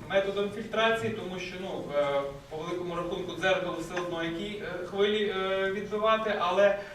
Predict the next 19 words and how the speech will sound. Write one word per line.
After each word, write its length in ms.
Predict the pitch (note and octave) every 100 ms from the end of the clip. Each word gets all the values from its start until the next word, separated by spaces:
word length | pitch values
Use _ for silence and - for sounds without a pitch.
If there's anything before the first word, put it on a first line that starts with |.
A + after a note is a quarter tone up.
| - - - E3
е, 40 | E3
слід 180 | G3+ G#3+
пам'ятати 440 | G#3 G3 G3+ G3+ G3
також 300 | G3+ G3+ G3
про 200 | G3 F#3+
те, 180 | G3
що 180 | G3 G3
С 160 | F#3+ F#3
П 140 | G3+
Ф 240 | G3+ G3 -
понад 340 | G3 G3 -
п'ятдесят — 680 | G3 - G#3 A#3+ B3 B3 B3+ -
це 180 | F#3+ F3+ - F3+
потенційний 680 | F3+ F#3+ - A3+ G#3 F#3
алер-, 360 | E3 E3+ E3+ E3 -
алерген, 540 | D#3+ E3+ E3 A#3 A#3+ - - - - E3+
його 220 | F#3+ G#3+ G3 -
текстура 400 | F#3 - A#3 G3
буде 220 | F#3 F#3+